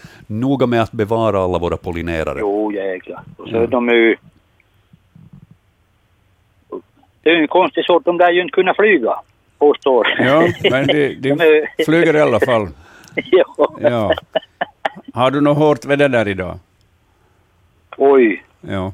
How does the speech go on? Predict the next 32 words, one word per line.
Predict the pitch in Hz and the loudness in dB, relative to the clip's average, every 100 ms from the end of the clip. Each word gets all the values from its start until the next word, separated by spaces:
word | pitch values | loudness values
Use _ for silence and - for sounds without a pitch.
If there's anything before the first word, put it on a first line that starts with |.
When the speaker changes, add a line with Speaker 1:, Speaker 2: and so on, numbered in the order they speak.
| _ - | _ -4
Speaker 2:
Nu | 160 | 0
syns | 175 170 - | 0 0 2
det | 175 170 139 - | 4 4 2 -2
moln | 160 160 156 147 | 0 2 4 2
över | 143 143 | 0 -2
Finland, | - 135 120 123 123 127 | 0 -2 0 0 2 2
men | 117 117 _ _ _ _ _ - | 0 -2 _ _ _ _ _ -6
nord-, | 127 127 123 | -2 0 -2
nordvart | 135 139 135 131 131 120 131 | -2 0 0 2 0 0 -2
och | 127 | 0
västvart | 120 - 127 - - | 0 0 -2 -2 -4
och | |
sydvart, | - 123 113 120 - | -4 -4 0 -2 -2
så | 117 | -6
det | 117 | -8
är | 107 143 143 | -6 0 2
helt | 135 127 - | 0 -4 -6
klar | - 120 117 | 0 2 0
blå | 110 110 107 | -2 -6 -6
himmel | 110 104 107 98 | -6 -8 -10 -10
och | 95 _ | -14 _
Speaker 3:
Ja. | - 107 85 82 _ _ _ | -10 -6 -6 -10 _ _ _
Speaker 2:
tio, | - 107 - - | -10 -10 -10 -10
tio, | 107 101 - | -8 -8 -6
tolv | 104 101 | -6 -6
meter | 104 104 - 101 | -8 -10 -8 -8
i | |
sekunden | 101 - 98 92 98 | -8 -8 -8 -10 -12
nordväst. | 95 - 92 - - - _ _ _ - - | -8 -6 -4 -6 -14 -20 _ _ _ -14 -8
Speaker 3:
Precis. | 120 - 87 - - - | -6 -8 -14 -14 -20 -20
Mm. | 95 92 95 117 | -14 -12 -10 -12
Speaker 1:
Mm. | 80 95 | -14 -16